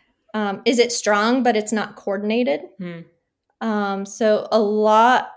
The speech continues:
Speaker 1: <laughs> I would say, I don't know, most of the population has what I would consider, like, reverse patterns. Um,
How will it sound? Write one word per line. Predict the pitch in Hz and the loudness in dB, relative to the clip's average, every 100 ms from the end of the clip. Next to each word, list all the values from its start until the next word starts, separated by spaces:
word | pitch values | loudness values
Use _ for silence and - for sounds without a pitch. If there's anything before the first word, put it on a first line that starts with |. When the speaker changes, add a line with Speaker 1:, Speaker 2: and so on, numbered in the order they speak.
| _ | _
Speaker 1:
<laughs> | _ - | _ -6
I | 285 240 | -4 0
would | 269 - | -2 -2
say, | 302 294 247 - _ _ - | -4 -2 -4 -6 _ _ -20
I | 214 | -12
don't | 202 | -12
know, | - 247 240 _ | -10 -12 -14 _
most | 226 226 247 - | 2 2 2 0
of | 269 | 0
the | 269 | 0
population | 240 269 247 - 311 208 240 233 - 285 294 339 - - - - - | 0 -2 -4 0 0 2 0 0 -2 0 -2 -6 -14 -18 -18 -18 -18
has | - 226 214 214 | 0 4 4 2
what | 220 | 2
I | 208 208 | 2 2
would | 208 | 0
consider, | 220 214 185 185 | -4 -2 -2 -2
like, | - 214 | -4 -10
reverse | 208 202 196 - 165 220 - - - _ | -6 -6 -6 -4 -2 -2 -4 -6 -8 _
patterns. | - 175 226 320 381 - - _ _ _ _ _ | -6 -4 -2 -4 -6 -10 -16 _ _ _ _ _
Um, | 214 208 202 202 202 214 214 | -4 -2 -2 -2 -2 -4 -6